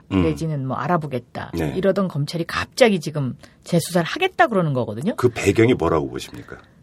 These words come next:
Speaker 2: 그 지금 제, 저도 굉장히 궁금합니다.
Speaker 1: 음.
Speaker 2: <laughs> 검찰이 왜 그럴까?
Speaker 1: 예.
Speaker 2: 네.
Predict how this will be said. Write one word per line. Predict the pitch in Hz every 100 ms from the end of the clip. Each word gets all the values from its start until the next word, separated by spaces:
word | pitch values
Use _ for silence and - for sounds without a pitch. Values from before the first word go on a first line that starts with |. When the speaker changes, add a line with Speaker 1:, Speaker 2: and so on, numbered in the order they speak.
| -
Speaker 2:
그 | 247
지금 | 247 214 214 196
제, | 180 190
저도 | 175 175
굉장히 | 175 175 185
궁금합니다. | - 202 190 156 123 107 104
Speaker 1:
음. | 87 87 85 80 76 - - -
Speaker 2:
<laughs> | - - 240 - - - -
검찰이 | 185 185 180 160
왜 | 135 120
그럴까? | 123 113 - 110 127
Speaker 1:
예. | 82 73
Speaker 2:
네. | 147 120 135